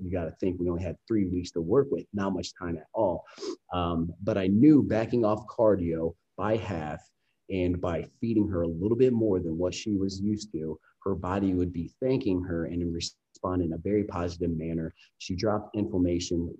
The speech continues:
really quickly and legit was progressing from a physical standpoint on a daily basis. I was having this girl send me pictures, like, every two days just to tightly monitor her, um, just so I can see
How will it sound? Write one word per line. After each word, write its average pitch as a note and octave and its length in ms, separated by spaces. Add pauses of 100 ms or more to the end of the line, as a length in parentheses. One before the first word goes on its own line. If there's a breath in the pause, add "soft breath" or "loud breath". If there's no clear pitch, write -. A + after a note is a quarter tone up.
(140)
really A#2+ 300
quickly E2+ 640
and F2 260
legit F2+ 580 (280)
was F2+ 200
progressing F2+ 640
from F2 180
a E2+ 40 (100)
physical G2 340
standpoint F2 720 (360)
on F#2 100
a E2+ 60
daily E2 400
basis. D#2 340
I G2+ 60
was A2+ 140
having A2 220
this F#2+ 160
girl F#2 420
send F2+ 220
me F2+ 120
pictures, F2+ 580
like, F2 220
every F2 240
two A2 260
days F2 340
just - 280
to F2 60
tightly F2 360
monitor F2 540
her, G#2+ 200 (320 loud breath)
um, E2 240
just E2+ 180
so G2 80
I F2+ 80
can E2+ 120
see F#2 540